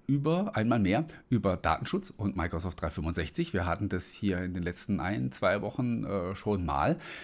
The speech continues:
dass die Deutsche Konferenz der Datenschützer, D S K, gesagt hat, ähm, Microsoft drei fünfundsechzig ist weiterhin nicht datenschutzkonform, weil nicht so richtig transparent ist, was Microsoft mit diesen Daten anstellt.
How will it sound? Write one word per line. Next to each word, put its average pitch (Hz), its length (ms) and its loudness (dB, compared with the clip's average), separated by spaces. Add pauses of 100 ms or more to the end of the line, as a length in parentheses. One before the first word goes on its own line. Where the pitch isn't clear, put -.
(1000)
dass 110 340 2
die 117 300 2 (140)
Deutsche 135 420 2 (300)
Konferenz 104 460 2
der 95 100 0
Datenschützer, 135 480 2
D 135 260 0
S 87 140 -2
K, 127 240 0
gesagt 117 340 0
hat, 123 220 2 (280)
ähm, 120 640 4 (460)
Microsoft 160 400 2
drei 110 80 0
fünfundsechzig 135 640 0
ist 98 260 -2
weiterhin 87 600 0
nicht 123 460 0
datenschutzkonform, 101 1000 2 (100)
weil 175 300 2
nicht 170 180 2
so 147 80 4
richtig 131 240 2
transparent 98 460 0
ist, - 120 -6
was 76 160 -6
Microsoft 98 440 -6
mit 95 160 -6
diesen 82 180 -4
Daten 73 240 -2
anstellt. 185 340 0